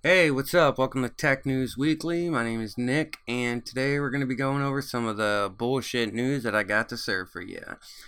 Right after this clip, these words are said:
First up, if you're not watching E three, the biggest gaming fucking convention yearly, you should be watching it and not listening to me because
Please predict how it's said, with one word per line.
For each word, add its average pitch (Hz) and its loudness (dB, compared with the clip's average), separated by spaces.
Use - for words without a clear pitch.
First 151 2
up, 160 6
if 123 -8
you're 123 0
not 117 6
watching 120 2
E 117 -2
three, 131 -2
the 110 -2
biggest 104 -4
gaming 110 -2
fucking 107 -4
convention 107 -6
yearly, 113 -4
you 110 -6
should 113 -6
be 151 4
watching 147 4
it 90 -2
and 101 -2
not 104 0
listening 110 -4
to 113 -2
me 113 -2
because 107 -4